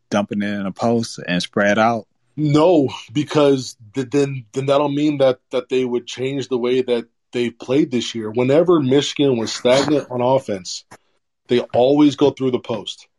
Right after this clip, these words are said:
Speaker 2: Like, that's what they've done all year long.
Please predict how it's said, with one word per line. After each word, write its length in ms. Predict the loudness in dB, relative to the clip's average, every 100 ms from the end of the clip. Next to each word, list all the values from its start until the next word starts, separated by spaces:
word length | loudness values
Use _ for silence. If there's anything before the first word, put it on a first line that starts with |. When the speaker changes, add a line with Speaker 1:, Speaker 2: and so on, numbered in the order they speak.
| _ _ -8
Speaker 2:
Like, 160 | -6 0
that's 380 | 2 2 2
what 180 | 0 2
they've 180 | 0 2
done 240 | 0 0 -2 -2
all 200 | 0 0
year 220 | -4 -8
long. 340 | -10 -12 -16